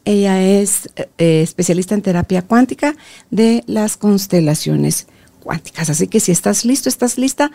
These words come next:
bienvenidos, empezamos. Mimi, me da muchísimo gusto que estés nuevamente, eh, con nosotros en el estudio y hablando de, de estos procesos que, pues, cada vez son más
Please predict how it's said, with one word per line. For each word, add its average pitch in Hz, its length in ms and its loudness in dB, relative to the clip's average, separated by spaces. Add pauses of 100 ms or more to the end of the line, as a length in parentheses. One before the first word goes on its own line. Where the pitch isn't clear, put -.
(360)
bienvenidos, 202 880 2 (420)
empezamos. - 680 -2 (500)
Mimi, 262 380 4 (280)
me 180 80 -2
da 185 80 2
muchísimo 196 360 0
gusto 196 200 0
que 190 80 -4
estés 175 160 -2
nuevamente, 196 760 2
eh, 175 200 0
con 175 180 0
nosotros 185 400 0
en 214 120 4
el 175 140 4
estudio 262 480 2 (460)
y 233 100 2
hablando 185 400 4
de, 160 280 0 (280)
de 180 120 0
estos 196 260 -4
procesos 196 580 -2
que, 151 280 0 (160)
pues, 156 500 0 (480)
cada 202 220 4
vez 202 120 2
son 208 220 4
más 208 420 2